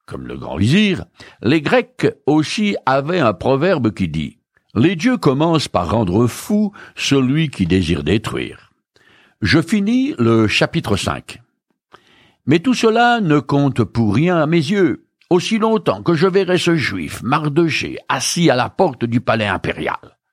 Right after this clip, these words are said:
Sa femme, Zeresh, et tous ses amis lui dirent, «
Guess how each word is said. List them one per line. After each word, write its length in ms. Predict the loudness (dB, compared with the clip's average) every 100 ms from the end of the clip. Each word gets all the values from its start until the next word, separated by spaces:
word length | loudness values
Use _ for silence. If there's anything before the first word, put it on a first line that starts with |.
| _ _ _ _ _ _ _
Sa 200 | -6 -2
femme, 420 | -2 -4 -8 -14 _ _ _ _ _ _
Zeresh, 640 | -8 -4 0 0 -2 -8 -12 -20 _ _ -10
et 100 | -8
tous 160 | -6
ses 260 | -2 0 0
amis 380 | 2 2 0 -4 -2
lui 160 | 0
dirent, « 280 | 2 0 -2